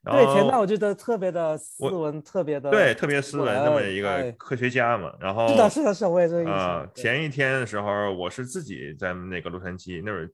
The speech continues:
Speaker 1: 去出差，
Speaker 2: 是吗？
Speaker 1: 然后租了个车，然后开着高速上也好，还是开的那个
Speaker 2: <laughs>
Speaker 1: 下边路也好，我去，我说，
Speaker 2: 嗯。
Speaker 1: 我说洛杉矶的人怎么都这么开车呀？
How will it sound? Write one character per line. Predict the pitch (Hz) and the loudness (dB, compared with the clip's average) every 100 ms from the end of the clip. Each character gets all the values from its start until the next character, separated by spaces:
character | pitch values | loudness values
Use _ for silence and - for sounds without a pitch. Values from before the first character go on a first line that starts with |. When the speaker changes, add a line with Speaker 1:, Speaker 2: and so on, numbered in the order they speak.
| 87 87 | _ -18
Speaker 1:
去 | - | -16
出 | 87 92 | -14 -8
差， | 95 | -4
Speaker 2:
是 | |
吗？ | 90 | -2
Speaker 1:
然 | 85 | -2
后 | 90 | -6
租 | 101 | -6
了 | 101 | -8
个 | 85 | -8
车， | - 98 95 | -8 -6 -4
然 | 87 | -4
后 | 98 104 104 - _ _ _ _ _ _ _ - | -4 -4 -6 -10 _ _ _ _ _ _ _ -8
开 | - | -2
着 | 120 | 0
高 | 117 120 | 0 -2
速 | 123 113 | -2 -4
上 | 98 90 82 85 90 | -2 -2 -6 -8 -6
也 | 90 | -6
好， | 90 76 85 | -6 -6 -6
还 | 87 | -4
是 | 95 | -4
开 | 90 - 92 | -6 -8 -6
的 | 92 | -6
那 | 90 82 | -8 -8
个 | 73 69 71 69 - | -6 -6 -6 -6 -8
Speaker 2:
<laughs> | - | -6
Speaker 1:
下 | 135 | -4
边 | 98 82 | -4 -4
路 | 87 | -6
也 | 78 | -6
好， | 82 67 - _ _ _ | -8 -10 -14 _ _ _
我 | 110 | -8
去， | - | -6
我 | 175 120 | -6 -4
说， | 160 | -6
Speaker 2:
嗯。 | |
Speaker 1:
我 | 180 | -6
说 | 247 247 | -6 -6
洛 | 220 220 | -6 -8
杉 | 233 | -8
矶 | 247 | -2
的 | 214 | -2
人 | 226 | -2
怎 | |
么 | 170 | -4
都 | 143 | -4
这 | 403 | -4
么 | - | -4
开 | - | -4
车 | 101 101 87 | -4 -4 -4
呀？ | 80 | -4